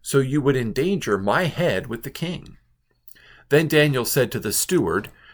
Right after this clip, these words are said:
whom the chief of the eunuchs had assigned over Daniel, Hananiah, Mishael, and Azariah, "Test your servants for ten days.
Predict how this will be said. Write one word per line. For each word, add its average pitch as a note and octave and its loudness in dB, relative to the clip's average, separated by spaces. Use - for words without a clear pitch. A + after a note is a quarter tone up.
whom A#2 -2
the G2+ -2
chief C#3 -2
of G2 -6
the G2+ 0
eunuchs A2+ 0
had G2+ -6
assigned G2+ -2
over A#2+ 0
Daniel, F#2 -2
Hananiah, E2+ -4
Mishael, F2 -2
and F2 -6
Azariah, E2 -4
"Test - -2
your A#2 -2
servants - -8
for - -6
ten C3+ -4
days. - -8